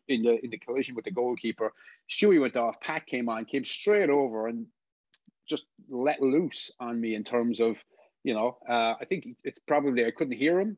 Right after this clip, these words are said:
um, from, from, from the touchline, from the technical area. So once, once he was on the pitch, he came straight over and said it. Now, I could have sent him off there and then, right? And I kind of went, "Yeah, you know what? You know, let, there's a little bit of a,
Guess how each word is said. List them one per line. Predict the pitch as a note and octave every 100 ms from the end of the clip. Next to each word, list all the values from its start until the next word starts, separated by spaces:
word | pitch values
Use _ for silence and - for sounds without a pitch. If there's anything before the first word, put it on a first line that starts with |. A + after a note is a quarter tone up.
| -
um, | C#3+ C#3+ C#3+
from, | - E3 D3+
from, | C#3+ D#3 D3+
from | D#3
the | D3
touchline, | E3 E3 E3+ F3
from | D#3 D3
the |
technical | E3 E3 D#3 E3
area. | E3+ F#3 - _ _ _
So | - D3+ D3+ C#3
once, | E3 D#3+ E3+
once | D#3+
he | D#3+
was | C#3+
on | D#3
the | C#3+
pitch, | - G3+
he | D3+
came | D#3 D3
straight | - D3+ D3
over | C3+ B2+
and | A#2+
said | F#3
it. | D3 - _ -
Now, | -
I | -
could | C#3
have |
sent | - A#2+
him | A#2
off | G#2+ -
there | G#2+
and | G#2+
then, | G#3 E3 - _ _ _ G#2+
right? | A#2 D3+ -
And | B2+ B2+
I |
kind | C3+ B2
of |
went, | A#2+ G#2+ -
"Yeah, | A#2+ A#2+ A#2+
you | A#2
know | A#2+ B2
what? | B2 B2 - _ _ _ - - A3+ -
You | A#2+
know, | A2 A2
let, | D#3 - _ _ _ -
there's | D3+
a | F3
little | F#3 D3+
bit | D3
of |
a, | C3+